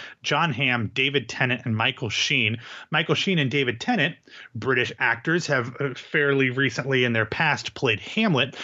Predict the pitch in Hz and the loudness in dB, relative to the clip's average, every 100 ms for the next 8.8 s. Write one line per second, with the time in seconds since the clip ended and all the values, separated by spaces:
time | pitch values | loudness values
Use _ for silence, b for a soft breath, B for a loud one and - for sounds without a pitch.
0 | B - 156 127 107 - - 135 107 180 | B -4 -2 0 0 0 2 0 0 -2
1 | - 170 - 113 156 151 127 117 - 123 | 0 0 0 -4 0 2 2 0 -2 -2
2 | 165 - 175 131 131 123 120 B B B | -2 0 2 2 2 0 -4 B B B
3 | - 165 175 170 135 127 120 113 131 143 | -2 2 2 0 2 0 0 0 0 0
4 | 143 107 - 135 131 123 113 - 202 156 | 0 -2 0 0 2 2 2 2 2 2
5 | 127 120 B B B B B - 143 - | 0 -2 B B B B B -8 -8 -8
6 | - 156 165 - 151 139 117 135 127 117 | -2 -2 0 0 -2 -2 0 2 2 0
7 | 131 120 113 - 110 - 113 107 104 - | 2 2 0 -2 -2 0 2 2 0 -4
8 | B B B - 165 147 135 135 | B B B -4 0 2 2 0